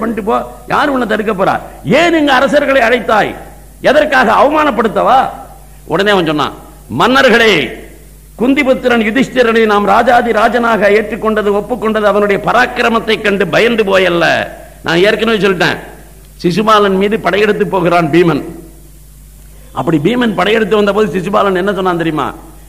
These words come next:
நான் ஏற்றுக்கொள்கிறேன் யுதிஷ்டிரனை ராஜாதி ராஜனாக. ஆகவே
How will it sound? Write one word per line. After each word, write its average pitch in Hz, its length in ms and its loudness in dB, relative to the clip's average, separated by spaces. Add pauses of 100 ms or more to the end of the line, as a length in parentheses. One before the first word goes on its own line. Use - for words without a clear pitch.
(120)
நான் 151 240 0
ஏற்றுக்கொள்கிறேன் 170 680 -2
யுதிஷ்டிரனை 160 540 -4 (100)
ராஜாதி 131 420 -2
ராஜனாக. 104 520 -6 (760)
ஆகவே 214 200 2